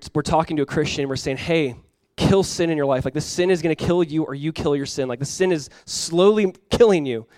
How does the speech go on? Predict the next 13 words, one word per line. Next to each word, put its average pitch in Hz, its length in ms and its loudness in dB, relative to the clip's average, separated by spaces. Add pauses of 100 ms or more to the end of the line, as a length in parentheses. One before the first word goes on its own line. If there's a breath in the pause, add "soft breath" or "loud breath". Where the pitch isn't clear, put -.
(420)
It's 170 200 -6
owning 214 320 6
you. 139 100 0
You're, 160 240 4
you're 185 200 6
a 175 40 4
slave 202 520 4
to - 80 -4
this 202 160 2
sin 190 160 2
in 180 60 0
your 147 120 0
life. 123 420 -4